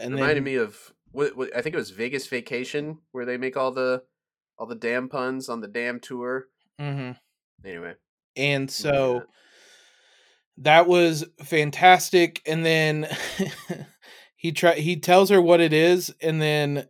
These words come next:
Speaker 1: immediately is like, "Don't even ask. I don't know how it works," which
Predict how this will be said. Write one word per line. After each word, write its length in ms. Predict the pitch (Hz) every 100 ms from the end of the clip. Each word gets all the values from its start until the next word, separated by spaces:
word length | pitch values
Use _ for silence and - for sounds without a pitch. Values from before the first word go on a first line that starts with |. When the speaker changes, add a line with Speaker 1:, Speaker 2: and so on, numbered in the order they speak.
| -
Speaker 1:
immediately 580 | 156 160 170 160 156 156
is 120 | 143
like, 220 | 143 135
"Don't 180 | 151 156
even 200 | 151 151
ask. 300 | 127 117 -
I 60 |
don't 160 | 135 143
know 140 | 139
how 200 | 139 139
it 60 | 131
works," 360 | 131 120 117 -
which 320 | 139 -